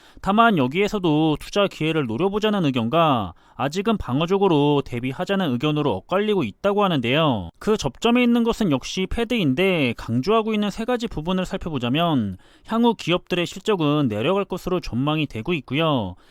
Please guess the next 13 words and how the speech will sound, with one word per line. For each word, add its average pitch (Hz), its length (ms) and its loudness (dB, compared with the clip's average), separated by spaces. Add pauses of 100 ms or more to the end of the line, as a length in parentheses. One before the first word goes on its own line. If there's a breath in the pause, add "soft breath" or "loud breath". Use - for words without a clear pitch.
(120)
패드의 240 420 0
정책적 - 540 -4
선택이 170 580 -2
좁다는 202 420 -2
것을 190 220 -2
고려하면 143 880 0 (260 soft breath)
현재 196 280 0
시장의 196 380 -2
랠리는 139 600 0
과도한 160 460 -2
측면이 165 360 -4
있다고 190 360 -2
합니다. 107 520 -4